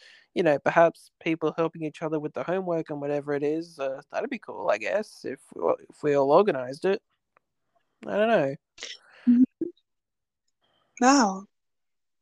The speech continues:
Speaker 1: Yeah.
Speaker 2: Yeah, and I'm wondering, with school and, and I guess, like, studies, I've got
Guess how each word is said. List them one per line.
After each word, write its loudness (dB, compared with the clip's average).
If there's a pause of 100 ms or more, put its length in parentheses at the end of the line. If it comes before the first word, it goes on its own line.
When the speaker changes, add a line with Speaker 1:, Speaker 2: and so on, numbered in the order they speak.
(880)
Speaker 1:
Yeah. 6 (1700)
Speaker 2:
Yeah, 8
and 10
I'm 10
wondering, 4 (1120)
with 6 (560)
school 2
and, 0 (720)
and 6
I 4
guess, 2
like, 2 (480)
studies, 6 (420)
I've 4
got 4